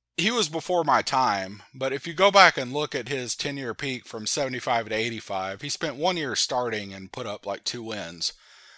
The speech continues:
But his relieving years around that were Mariano level. I think I wrote that he was Mariano for ten years, and that was the best imitation we've ever seen.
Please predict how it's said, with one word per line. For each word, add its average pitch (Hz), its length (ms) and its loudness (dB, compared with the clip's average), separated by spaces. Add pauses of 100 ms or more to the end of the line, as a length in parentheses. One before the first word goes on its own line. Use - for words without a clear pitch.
(240)
But 131 120 -4
his 156 260 0
relieving 147 460 -2
years 110 600 -2 (1300)
around 123 380 2
that 113 400 2 (1000)
were 117 440 -4
Mariano 113 560 2
level. 82 460 -14
I - 100 -8
think 170 200 -2
I 139 80 4
wrote 131 340 -2
that 113 180 -4
he 147 120 -4
was 135 160 -6
Mariano 113 560 -2
for 107 160 -10
ten - 240 -6
years, 87 420 -8 (600)
and 107 120 -6
that 123 120 2
was 107 100 -4
the 117 80 -8
best 110 260 -2
imitation 110 640 -4
we've 101 160 -12
ever 87 220 -6
seen. 64 360 -6